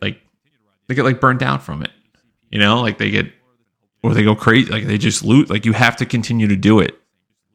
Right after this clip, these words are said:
That's what I mean. If you got famous for saying something dumb, like, if I got famous for saying something that was reckless and I said it as a joke,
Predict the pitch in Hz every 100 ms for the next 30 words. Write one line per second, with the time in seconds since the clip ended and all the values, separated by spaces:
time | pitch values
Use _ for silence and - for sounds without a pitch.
0 | _ 156 156 156 156 127 175 135 - 160
1 | 151 - 123 - 131 127 127 127 127 107
2 | 127 101 107 143 160 _ _ _ _ _
3 | _ _ 120 110 151 180 - 160 147 143
4 | 123 - 127 117 135 117 107 - 101 120
5 | 113 - 131 139 - - _ _ _ _
6 | _ _ - 113 104 - 123 113 104 95
7 | 135 113 151 -